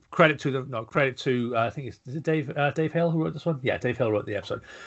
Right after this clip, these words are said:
So credit to him and Ma-, Matt Shakman for getting, you know, for, for sticking up, for sticking a better landing. But it, it, it doesn't feel like it fits, and it, it, it's one of those that, if anything, you think, "Well, hang on, it doesn't pay off," because, yeah, yes, okay, he, he was, the last time we saw he was floating down.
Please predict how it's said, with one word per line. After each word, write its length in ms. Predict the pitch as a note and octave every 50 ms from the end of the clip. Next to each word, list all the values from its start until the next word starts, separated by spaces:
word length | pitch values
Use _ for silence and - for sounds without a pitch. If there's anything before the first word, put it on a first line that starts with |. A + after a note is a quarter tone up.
| - - -
So 120 | - C#3+
credit 240 | B2+ - E3+ D#3+ D3
to 80 | C#3 C#3
him 280 | A#2 C3+ C3 B2+ A#2+ B2
and 340 | A#2+ A#2+ A#2+ A#2 A2+ G#2 -
Ma-, 160 | B2 A2+ A#2
Matt 220 | A2+ B2 A#2+ A#2 -
Shakman 300 | - B2 A#2+ A#2 A2 G2
for 80 | - G#2+
getting, 140 | B2 A#2 G#2+
you 40 |
know, 40 | F#2
for, 360 | F#2 - A2 G2+ G#2 A#2 A#2+ A2
for 300 | - A#2+ G#2+ G#2 G#2+ - - _ -
sticking 300 | - - - D#3+ B2+ B2
up, 100 | A#2 G#2+
for 320 | - B2 A2+ G#2+ G#2+ A2 - _ - -
sticking 340 | - - - C#3+ - B2+
a 60 | A#2 G#2
better 240 | A2+ A2+ G#2+ G#2
landing. 380 | G#2+ A#2+ C3 B2+ G#2+ F2+ F2 - _ _ _ _ _ _ _ _ _ _ _ -
But 140 | - D#3+ D3 C#3
it, 140 | C3+ C3
it, 120 | D3+ C3 - _ - -
it 160 | - C#3 -
doesn't 240 | - D#3 C3 D3 C#3+
feel 140 | - D3 B2
like 80 | A#2+
it 60 | A#2+ -
fits, 200 | - C#3+ - -
and 80 | B2+ C3
it, 100 | B2+ -
it, 220 | - C#3 - - -
it's 200 | - C#3+ - -
one 100 | D#3+ D#3
of 60 | D3+
those 240 | A#2+ A2 G#2+ G#2+ F#2+
that, 240 | A#2+ A#2 A#2 - - _ _ _ _ -
if 120 | D3+ -
anything, 380 | D#3+ D3+ D3+ D3 - A#2+ G#2 A2
you 60 | A#2+
think, 120 | A#2 C3+
"Well, 120 | C#3 C3+ C#3
hang 120 | C#3 B2
on, 160 | F2+ F2+ G#2 G#2 - _ _ _ _ _ _ _ _ _ _ _ _
it 140 | - - -
doesn't 220 | - F3+ E3 F3 B2
pay 120 | A2+ G#2
off," 160 | G2+ A2+ -
because, 220 | - B2 C3+ A#2+ C3
yeah, 160 | C#3 A2 G#2+ -
yes, 220 | B2+ D3 C3+ -
okay, 240 | - - A2+ G#2 G#2+
he, 200 | G#2+ A#2+ B2 A#2+ B2 -
he 140 | - D3+ C#3
was, 200 | B2+ B2 A2 - - _ - -
the 100 | C3+ C#3
last 220 | D3+ D#3 D#3+ -
time 140 | - C#3+ A#2+ A#2+
we 60 | A#2
saw 120 | - B2
he 60 | A2+
was 100 | A#2 A#2+
floating 320 | - - A#2 A2 G#2+ A2+ A2+
down. 260 | C3 D3+ B2+ G2+ G2